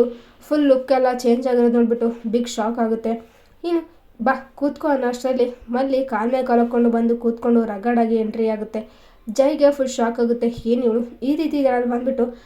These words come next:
"ನನ್ ಮುಂದೆನೆ ಫುಲ್ ಲುಕ್ ಎಲ್ಲ ಕೊಡ್ತಾ ಇದ್ದಾಳೆ, ಈ ಸೊಕ್ಕು ಎಲ್ಲಿಂದ ಬಂತು ಇವಳಿಗೆ?" ಅಂದ್ಬಿಟ್ಟು ಜೈಗೆ ಅನಿಸ್ತಾ ಇರುತ್ತೆ. ಇನ್ನು ಇಲ್ಲಿ ಸ್ಕೂಲ್ಗೆ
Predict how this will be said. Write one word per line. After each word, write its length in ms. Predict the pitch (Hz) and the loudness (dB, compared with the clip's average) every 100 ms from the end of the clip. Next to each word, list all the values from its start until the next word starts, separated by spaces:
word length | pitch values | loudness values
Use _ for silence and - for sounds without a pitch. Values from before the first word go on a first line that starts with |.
| - 240 | -10 -2
"ನನ್ 240 | 240 285 | 0 2
ಮುಂದೆನೆ 400 | 294 285 262 254 269 - - - | 2 2 2 0 -4 -8 -20 -8
ಫುಲ್ 260 | - 285 | 0 2
ಲುಕ್ 240 | 254 247 269 | 2 2 4
ಎಲ್ಲ 140 | 262 | 4
ಕೊಡ್ತಾ 340 | 262 233 233 233 | 4 2 4 2
ಇದ್ದಾಳೆ, 280 | 226 226 233 - - - | 4 2 0 -8 -16 -4
ಈ 80 | 262 | -2
ಸೊಕ್ಕು 360 | 269 254 294 | -2 -2 0
ಎಲ್ಲಿಂದ 380 | 269 240 294 277 | 4 4 4 2
ಬಂತು 200 | 269 240 | 2 2
ಇವಳಿಗೆ?" 180 | 247 247 | 2 4
ಅಂದ್ಬಿಟ್ಟು 320 | 240 240 226 233 | 4 4 0 -2
ಜೈಗೆ 340 | 226 226 233 233 | -2 0 2 0
ಅನಿಸ್ತಾ 360 | 220 233 - | -2 -4 -2
ಇರುತ್ತೆ. 320 | 226 220 - 220 - - - - - - | -2 -2 -4 -8 -10 -20 -20 -20 -18 -4
ಇನ್ನು 160 | 294 339 | 0 2
ಇಲ್ಲಿ 180 | 294 285 - - - | 2 -2 -4 -14 -14
ಸ್ಕೂಲ್ಗೆ 520 | - 285 294 262 | -4 0 2 4